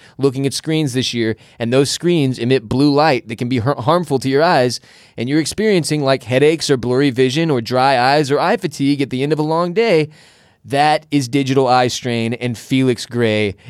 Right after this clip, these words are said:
is the frickin' solution. Felix Gray was designed,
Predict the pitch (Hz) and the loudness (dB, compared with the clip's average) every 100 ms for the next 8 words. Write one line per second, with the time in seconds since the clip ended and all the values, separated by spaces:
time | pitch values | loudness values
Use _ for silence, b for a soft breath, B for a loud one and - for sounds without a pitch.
0 | - 107 113 - 131 117 107 101 b - | -10 -6 -8 -2 -2 0 -4 -6 b -16
1 | - 135 147 131 98 - _ _ _ _ | -6 0 2 0 -6 -12 _ _ _ _
2 | _ - - 190 202 180 - 143 160 156 | _ -20 -4 -2 0 0 -2 0 2 2
3 | 139 127 127 139 135 131 | -2 -4 -2 -2 0 -2